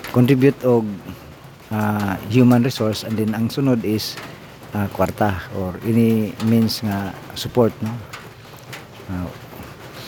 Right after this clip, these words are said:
kwarta or pagkaon na. Karon sa modern nga time na mo na ang kwarta. So, daghan ming uyon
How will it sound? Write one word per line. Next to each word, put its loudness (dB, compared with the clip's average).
kwarta 2
or -2
pagkaon -2
na. -4
Karon 6
sa 2
modern 2
nga -2
time 0
na -2
mo -4
na -4
ang -4
kwarta. -8
So, 6
daghan 6
ming 6
uyon 0